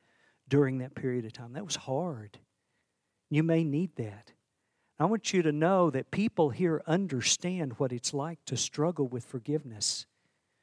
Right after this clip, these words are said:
You need to get the bitterness out of your life, and you can do that if you'll make the promise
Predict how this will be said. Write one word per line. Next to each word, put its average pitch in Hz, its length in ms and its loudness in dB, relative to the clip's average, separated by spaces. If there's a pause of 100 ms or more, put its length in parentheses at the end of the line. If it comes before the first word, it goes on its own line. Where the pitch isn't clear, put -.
(800)
You 156 100 4
need 202 180 2
to 156 60 -4
get 165 220 -2
the 151 80 0
bitterness 151 580 0
out 147 180 -2
of 156 60 -4
your 139 140 -2
life, 131 640 -6
and 139 120 -2
you 185 120 -2
can 143 240 -2
do 208 240 2
that 120 240 -4
if 117 160 -10
you'll 131 100 0
make 147 480 -2
the 208 100 0
promise 113 840 -2